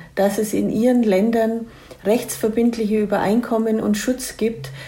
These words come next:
damit sie ein gutes Leben haben. Ich denke, ähm, das hat's in der Vergangenheit gegeben, dass dafür gekämpft wird und das gibt es auch heute.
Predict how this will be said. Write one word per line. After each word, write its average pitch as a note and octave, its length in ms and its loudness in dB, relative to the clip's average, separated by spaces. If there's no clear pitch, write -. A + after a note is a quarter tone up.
damit G3 340 2
sie A#3 140 0
ein G3+ 180 0
gutes G#3+ 460 -2
Leben F3+ 380 0
haben. - 360 -8
Ich - 140 -8
denke, B3+ 640 2
ähm, G#3 580 2
das G#3 480 0
hat's A3 360 -2
in G#3 100 2
der G3 100 2
Vergangenheit B3+ 800 0
gegeben, B3 540 0
dass A3 260 0
dafür G#3 360 0
gekämpft A3 680 -2
wird B3+ 340 0
und A3 300 -2
das G#3 180 -2
gibt A#3 240 -2
es A3 160 -2
auch G#3+ 240 -2
heute. E3 460 -2